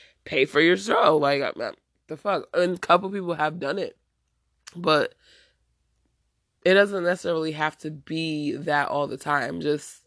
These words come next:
just relax. Like, when you come on the show, if I feel that it's good t-, content for my show, Tasha Talks, a lot, then you'll be on. Otherwise, you have to relax. Or,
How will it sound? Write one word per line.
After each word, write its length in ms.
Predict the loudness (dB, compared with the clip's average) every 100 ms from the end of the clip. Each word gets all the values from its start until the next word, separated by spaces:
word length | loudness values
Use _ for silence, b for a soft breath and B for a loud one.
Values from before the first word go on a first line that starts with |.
| -8
just 320 | -4 -4 -2
relax. 800 | 0 2 4 4 2 -4 -14 -10
Like, 180 | -8 -6
when 200 | -8 -8
you 100 | -8
come 200 | -8 -6
on 160 | -8
the 60 | -10
show, 340 | -6 -2 -2
if 180 | -4 -4
I 100 | -6
feel 520 | -4 -2 0 0 -4 b b b
that 100 | -4
it's 140 | -2 -2
good 240 | -4 -4
t-, 60 | -8
content 560 | 2 4 6 4 -6 -6
for 160 | -6 -4
my 380 | 0 2 2
show, 360 | -2 -4 -4 -6
Tasha 360 | -8 -8 -8 -8
Talks, 420 | -6 -6 -10 -20 b b b 0
a 100 | 2
lot, 440 | 6 6 4 0
then 160 | -6 -6
you'll 180 | -6 -6
be 160 | -6
on. 500 | -6 -4 -4 -6 -8 -4
Otherwise, 720 | -2 0 0 2 2 0 -4
you 120 | -4
have 240 | -2 -4 -6
to 100 | -6
relax. 420 | -2 -2 -4 -8 -4
Or, 640 | -2 0 2 0 -2